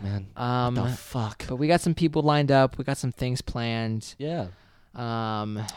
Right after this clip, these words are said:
Speaker 1: Big things, big things. And, uh, if anybody knows any celebrities, give 'em a call.
Speaker 2: Please, I want to talk to LeVar
Speaker 1: LeVar
Speaker 2: Burton.
Speaker 1: Burton. LeVar Burton.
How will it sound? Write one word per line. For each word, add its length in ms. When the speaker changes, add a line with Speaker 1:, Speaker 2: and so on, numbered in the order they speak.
Speaker 1:
Big 220
things, 280
big 240
things. 400
And, 320
uh, 320
if 120
anybody 300
knows 200
any 120
celebrities, 500
give 160
'em 80
a 60
call. 360
Speaker 2:
Please, 480
I 380
want 480
to 320
talk 480
to 440
LeVar 400
Speaker 1:
LeVar 300
Speaker 2:
Burton. 360
Speaker 1:
Burton. 80
LeVar 540
Burton. 580